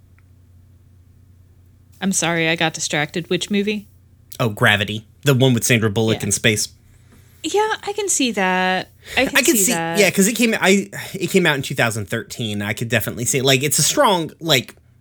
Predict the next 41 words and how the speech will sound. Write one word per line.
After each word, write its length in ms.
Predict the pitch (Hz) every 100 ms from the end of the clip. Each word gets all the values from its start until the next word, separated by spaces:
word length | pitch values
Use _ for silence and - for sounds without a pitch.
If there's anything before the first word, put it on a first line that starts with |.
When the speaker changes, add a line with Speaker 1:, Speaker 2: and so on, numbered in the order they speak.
| _ _ _ _ _
Speaker 2:
it, 220 | 196 196 - - _
it 200 | 208 -
probably 420 | 285 262 190 180
had 180 | 156 151
a 40 |
level 320 | 131 135 120 113
of 100 | 107
influence. 420 | 101 110 101 131
I 40 |
wouldn't 180 | 151 151
necessarily 440 | 135 - 135 113 113
say 300 | - 117 104
it's, 180 | - 113
like, 200 | 101 107
a, 180 | 101 98
um, 420 | 92 82 113 165 _ _ - - - - -
a 40 | 120
direct 420 | 120 110 113 -
reference, 720 | 95 104 - 156 - - - - - -
but 440 | 123 135 117 -
it 160 | 143 143
really, 640 | 139 139 135 131 120 110 - _ - _ -
it, 200 | 156 143
it 140 | 156 135
did 120 | 196
a 60 |
lot 360 | 131 127 123 -
to, 200 | - 131
like, 600 | 107 107 104 - - - - _ - - 143
it 100 | 131
did 140 | 170
a 40 |
lot 280 | 123 123 120 110
visually 720 | 120 110 113 107 107 104 101
when 280 | - 120 107
giving 200 | 110 110
people 260 | 110 107 98
language 420 | 104 98 104 98
about, 240 | 98 104 78
like, 260 | 101 101
what 340 | 123 117 101